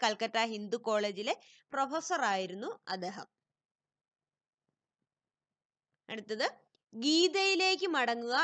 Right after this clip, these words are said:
എന്ന ഉപദേശം ആരുടേതായിരുന്നു? ഗീതയിലേക്ക്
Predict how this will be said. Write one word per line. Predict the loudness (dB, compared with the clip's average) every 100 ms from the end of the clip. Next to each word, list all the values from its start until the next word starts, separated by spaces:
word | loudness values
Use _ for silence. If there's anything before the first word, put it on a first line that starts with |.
| 2
എന്ന | -2 -2 0
ഉപദേശം | 0 0 0 -2 -4 -6 -6
ആരുടേതായിരുന്നു? | 0 2 2 0 0 0 -2 -4 -6 -10 -16 _ _ _ -8
ഗീതയിലേക്ക് | -2 2 2 4 4 4 4 4 4 0